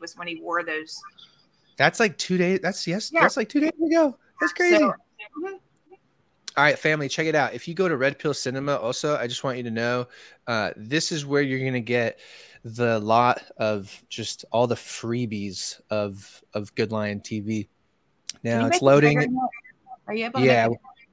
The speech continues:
Speaker 1: Okay.
Speaker 2: Like that?
Speaker 1: Yeah, much better.
Speaker 2: Cool.
Speaker 1: Yeah.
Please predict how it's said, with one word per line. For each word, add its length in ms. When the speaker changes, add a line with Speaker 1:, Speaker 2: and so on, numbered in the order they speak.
Speaker 1:
Okay. 180
Speaker 2:
Like 80
that? 260
Speaker 1:
Yeah, 240
much 240
better. 240
Speaker 2:
Cool. 260
Speaker 1:
Yeah. 120